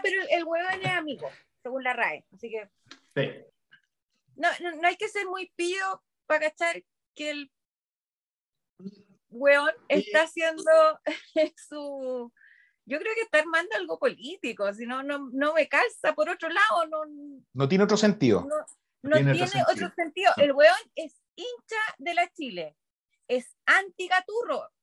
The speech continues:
Speaker 1: El, hay unos tweets del año del Ñafle que el huevón era anti-Gaturro, que era pro Everton. Entonces, ¿qué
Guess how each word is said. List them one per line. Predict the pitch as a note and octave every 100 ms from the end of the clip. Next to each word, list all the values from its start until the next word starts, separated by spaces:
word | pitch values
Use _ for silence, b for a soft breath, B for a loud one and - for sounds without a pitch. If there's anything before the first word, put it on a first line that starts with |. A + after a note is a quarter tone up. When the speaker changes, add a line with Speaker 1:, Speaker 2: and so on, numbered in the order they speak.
| -
Speaker 1:
El, | A3+ A3 -
hay | C#4 D4+
unos | C#4 A#3+ _
tweets | - D#4+ C#4+ A#3
del | B3+
año | B3+ C#4 C4
del | G#3+ G#3 G3+ F#3
Ñafle | F#3 G#3 D#4 G4+ F4 F#4+ G4 G4 -
que | C#4+
el | B3
huevón | C4
era | C4 G#3+ -
anti-Gaturro, | A3 D4 E4 E4 F4 G4 G4+ C#4 F3+ _ _
que | -
era | B3 G#3
pro | G#3+ A3 -
Everton. | D4 F#4+ D#4+ A#3 - F3+ D#3+ _ _
Entonces, | - D4 D4 D#4+ - _ _ _ _ _ _ _ _
¿qué | - F4